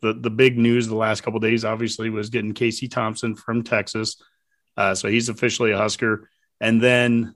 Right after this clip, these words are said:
Trey Palmer is the L S U transfer at wide receiver. And he's also been a punt returner and a kick returner. He's had touchdowns doing both, uh, when he was with the Tigers. And then, uh, just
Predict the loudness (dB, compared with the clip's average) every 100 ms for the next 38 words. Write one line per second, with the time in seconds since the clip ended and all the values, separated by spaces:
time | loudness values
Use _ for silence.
0 | _ 0 0 2 2 4 4 2 2 0
1 | 0 -2 -4 -4 -6 -6 -8 -4 -2 -2
2 | -4 -2 0 2 0 -2 _ _ _ _
3 | -6 0 0 2 2 0 -2 -4 -4 -4
4 | -4 -4 -2 0 -2 -2 -2 -2 0 0
5 | 0 -2 -2 -2 -2 -6 -4 -2 -2 0
6 | 0 2 -2 -6 -8 -4 -2 -4 -4 0
7 | 0 0 -8 -20 -4 0 0 -2 -4 -4
8 | -4 -6 -6 -2 0 2 0 0 -8 _
9 | _ _ _ _ _ 0 4 4 4 2
10 | 0 0 0 0